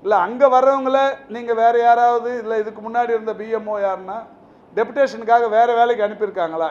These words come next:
இதை க-, சரியா கவனிச்சு இந்த மருத்துவமனைக்கென்று நியமிக்கப்பட்டவர்களை இந்த மருத்துவமனையிலேயே பணியாற்றுகிற வகையில் நீங்கள் இந்த நடவடிக்கைகளை எடுக்க வேண்டும்.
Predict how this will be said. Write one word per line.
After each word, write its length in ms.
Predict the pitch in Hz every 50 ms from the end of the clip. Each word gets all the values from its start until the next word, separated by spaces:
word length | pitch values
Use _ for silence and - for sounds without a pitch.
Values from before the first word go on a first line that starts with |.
| - 170
இதை 120 | 165 185 175 180
க-, 180 | 175 175 170 - - - - - - -
சரியா 260 | 175 190 208 240 254 247 233 202
கவனிச்சு 420 | 208 208 214 208 190 - 175 196 208 208 - - - - - _ _ - - - 175
இந்த 180 | 208 226 208 247 233
மருத்துவமனைக்கென்று 760 | 214 226 240 240 - 262 262 254 247 247 247 247 247 247 254 240 233
நியமிக்கப்பட்டவர்களை 760 | 226 226 226 226 214 226 220 226 214 185 208 208 214 240 247 226 202
இந்த 160 | 208 202 240 214
மருத்துவமனையிலேயே 680 | 214 220 233 233 247 233 233 233 233 233 233 233 233 247 254 247 226
பணியாற்றுகிற 480 | 208 214 220 214 202 202 202 196 190 185 185
வகையில் 320 | 190 202 208 196 147 - - - _ - - _ _ - - - -
நீங்கள் 320 | 190 202 202 196 196 185 180 175 175 -
இந்த 120 | 170 185 185 180
நடவடிக்கைகளை 640 | 180 196 220 220 214 214 208 202 190 196 190 185 175 165 147 123 - 165
எடுக்க 200 | 175 202 196 202 190 190
வேண்டும். 280 | 185 185 202 214 220